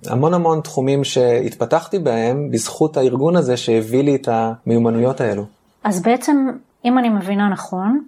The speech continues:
Speaker 2: אז כנראה שזה היה לזה חלק ב-, בפרידה שלך מאשתך, והוביל אותך בעצם לעצור ולחשוב מה אתה עושה אחרת.
Speaker 1: אני אסביר את זה אחרת. באמת, במהלך אלפיים ושלוש עשרה נפרדנו, אבל המשכנו לעבוד באותו ארגון. אבל אני חוויתי משבר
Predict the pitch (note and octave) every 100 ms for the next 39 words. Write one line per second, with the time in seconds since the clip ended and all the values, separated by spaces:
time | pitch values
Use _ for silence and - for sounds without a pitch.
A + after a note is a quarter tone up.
0 | - G#3+ G3+ - A#3+ G#3+ G#3+ C4+ D4 C4
1 | A3+ A3 A#3 B3+ A#3 - A3+ B3 B3 -
2 | G3+ G3+ G3 F#3+ F#3 F#3 F#3 G3+ A3 G3+
3 | G3+ G3 F3+ - - B3+ D4 D#4 D#4 G#3+
4 | G3 G#3+ A3+ - G3 G#3 G#3+ A3 G3+ G3
5 | - D4 C#4+ G#3+ - A#3+ A3+ G#3 G#3 G#3
6 | G#3 - F#3 - F3 E3 - - _ _
7 | _ - C#3+ C#3+ C#3+ - C#3 D3+ D#3+ B2+
8 | A2+ - A#2+ D3 G3 F#3+ - - A#2 B2+
9 | C3+ - C#3+ A#2+ A2+ A2+ B2 B2+ B2+ C3
10 | B2 A#2 B2 - B2 - A2 G#2+ A2 G#2+
11 | A2+ C3+ F#3 - - _ _ _ _ _
12 | A#2 A#2 A#2 D3+ F3 B2 A2+ C3+ A#2+ -
13 | A2+ A2 D3 G#2 G2+ - _ - A#2+ A#2
14 | A#2 A#2 D3+ E3+ E3 - C3+ C3+ C#3+ B2+
15 | - G2+ G#2+